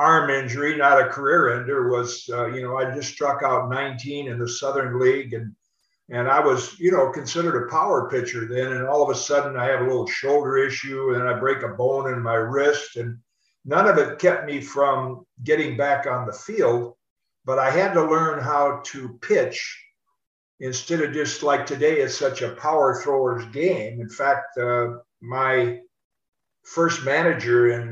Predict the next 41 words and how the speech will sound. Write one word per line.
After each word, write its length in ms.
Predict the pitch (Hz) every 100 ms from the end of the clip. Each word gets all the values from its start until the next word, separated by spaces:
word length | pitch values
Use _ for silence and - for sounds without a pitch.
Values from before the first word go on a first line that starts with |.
| 117
uh, 180 | 110 -
Class 320 | 143 135 139 - 117 107
D 200 | 147 170 117
ball 300 | 101 101 104 123 - _ _ 117
at 80 |
the 160 | 123 127
end 120 | 147 135
of 80 |
the 120 | 120 120
year 140 | 147 131
said, 380 | - 113 107 -
"Kid, 160 | 165 175 165 - - _ _ _ 117
if 100 | 110
you 80 | 165 -
come 120 | - 160
up 80 | 156
with 100 | 131 120
a 40 | -
fastball, 600 | 143 147 - 120 113 117
you 60 | 127 123
got 140 | 120 113
a 100 | -
chance." 320 | 135 117 - - -
Well, 200 | 123 123 120 - 123
today, 260 | 123 165 151 123
if 60 | 139
you 80 | 139
went 160 | 139 123
to 180 | 123 120
a 80 | 120 147
camp 240 | 139 135
and 120 | 123
didn't 280 | 131 127 131
have 120 | 123
a 100 | 107 -
fastball, 480 | 135 156 - 113 127 - - _ _
you'd 240 | 123 127 147
never 200 | 143 127 165
get 100 | 190
a 20 | - 101
chance. 280 | 90 -